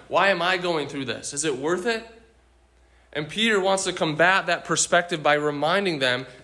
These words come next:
that unbelievers are gonna be judged too. Don't forget that. God's keeping track. He quotes from the Proverbs, and he makes the argument that if the righteous are saved through this much difficulty in life, how much worse will it be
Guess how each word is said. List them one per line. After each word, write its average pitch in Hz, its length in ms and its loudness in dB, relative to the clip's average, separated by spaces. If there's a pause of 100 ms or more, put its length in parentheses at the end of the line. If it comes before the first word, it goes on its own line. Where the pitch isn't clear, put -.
that 151 140 0
unbelievers 185 760 -2
are 147 60 -4
gonna 156 180 -4
be 147 160 -6
judged 139 360 -6
too. 117 220 -10 (1080)
Don't 143 140 -6
forget 185 300 -4
that. 131 240 -4 (760)
God's 147 260 0
keeping 202 280 -6
track. 127 340 0 (440)
He 165 100 0
quotes 196 300 2
from 185 160 -2
the 170 80 2
Proverbs, 170 840 0 (520)
and 160 60 0
he 165 80 6
makes 180 220 2
the 180 100 2
argument 180 380 2
that 156 100 4
if 156 100 0
the 160 100 0
righteous 175 440 2
are 151 60 -4
saved 165 360 -2
through 156 140 -6
this 180 320 -2
much 190 300 -2
difficulty 170 680 -6
in 131 140 -8
life, 147 280 0 (220)
how 190 260 -2
much 170 300 -4
worse 170 460 -4
will 147 160 -6
it 123 120 -10
be 143 440 -6